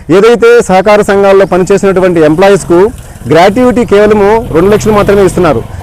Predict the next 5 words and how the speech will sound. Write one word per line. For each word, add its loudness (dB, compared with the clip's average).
దాన్ని 2
కూడా 4
పెంచవలసిందిగా 0
కోరుచున్నాం. -2
ఏదైతే 2